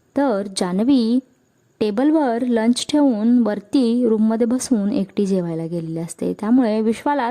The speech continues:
थोडंसं बरं वाटलेलं आहे की आता तिची आणि त्याची आणि जान्हवीची भेट होणार नाही. परंतु आता जान्हवी जेव्हा तिचं जेवण संपून खाली येते, त्यावेळेस विश्वा आणि तिची समोरासमोर भेट होते.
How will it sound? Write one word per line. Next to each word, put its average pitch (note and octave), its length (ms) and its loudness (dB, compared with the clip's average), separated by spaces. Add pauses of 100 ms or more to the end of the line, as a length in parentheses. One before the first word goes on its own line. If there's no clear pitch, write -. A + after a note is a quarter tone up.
थोडंसं B3+ 300 2
बरं A#3 180 0
वाटलेलं A#3 360 -2
आहे B3 300 0 (580)
की D#4 80 2
आता E4 240 0
तिची D#4+ 380 2
आणि C4+ 440 4 (360)
त्याची B3 320 0
आणि D#4+ 200 6
जान्हवीची B3+ 680 4
भेट G3+ 320 -4
होणार E3+ 360 -4
नाही. E3 460 -4 (720)
परंतु F3+ 340 -2
आता A#3+ 500 0
जान्हवी G#3+ 640 2
जेव्हा G3+ 560 0 (100)
तिचं A3 380 -2
जेवण G#3 260 0
संपून C4+ 460 4
खाली C4 240 2
येते, C4+ 420 2
त्यावेळेस G#3+ 600 0
विश्वा G3+ 400 0
आणि C#4+ 180 6
तिची C4 340 0
समोरासमोर G#3 680 0 (140)
भेट F3 220 -6
होते. E3 380 -2